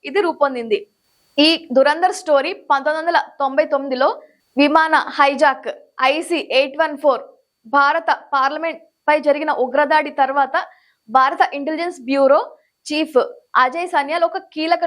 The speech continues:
నిర్ణయం తీసుకున్నాడు. ఆ కీలక నిర్ణయం ఏమిటి అని అంటే, ఈ పాకిస్తాన్లోని ఉగ్రవాద సంస్థల్ని పూర్తిగా రూపుమాపడానికి ఒక రహస్య ఆపరేషన్ అయితే చేపట్టారు. ఆ ఆపరేషన్ పేరే ఆపరేషన్ దురంధర్. So దీనిలో భాగంగా పంజాబ్ లో జైలు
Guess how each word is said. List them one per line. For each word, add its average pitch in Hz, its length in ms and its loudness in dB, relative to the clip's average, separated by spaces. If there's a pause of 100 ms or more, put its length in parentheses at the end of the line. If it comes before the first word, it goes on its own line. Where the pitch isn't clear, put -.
నిర్ణయం 311 320 0
తీసుకున్నాడు. 254 500 -2 (540)
ఆ - 20 6 (120)
కీలక 320 280 4
నిర్ణయం 320 240 -2 (120)
ఏమిటి 294 280 0
అని 262 140 -2
అంటే, 247 220 0 (340)
ఈ 294 40 -10 (120)
పాకిస్తాన్లోని 302 680 0 (160)
ఉగ్రవాద 320 420 2
సంస్థల్ని 294 460 -4 (440)
పూర్తిగా 320 380 2 (300)
రూపుమాపడానికి 302 760 0 (640)
ఒక 349 100 4 (200)
రహస్య 311 300 0 (140)
ఆపరేషన్ 302 460 -4
అయితే 285 220 -4
చేపట్టారు. 277 500 0 (380)
ఆ - 20 4 (140)
ఆపరేషన్ 302 400 -6
పేరే 285 220 0 (680)
ఆపరేషన్ 294 420 -2
దురంధర్. 254 400 2 (540)
So 392 60 2 (120)
దీనిలో 330 260 2 (120)
భాగంగా 294 400 0 (240)
పంజాబ్ 277 500 0
లో 403 60 2 (300)
జైలు 285 280 0